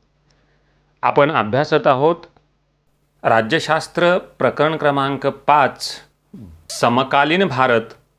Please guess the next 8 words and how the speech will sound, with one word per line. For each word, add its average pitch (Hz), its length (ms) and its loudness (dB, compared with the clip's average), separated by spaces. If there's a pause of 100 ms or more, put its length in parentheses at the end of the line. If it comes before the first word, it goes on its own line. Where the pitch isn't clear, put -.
(120)
सुशासन. 110 840 -6 (920)
यापूर्वीच्या 123 840 0
व्हिडिओमध्ये 135 520 2
आपण 156 360 -2 (200)
भारतातील 131 880 -2
प्रशासकीय 139 920 -4
सुधारणाच्या 131 1000 -2
अंतर्गत 110 760 0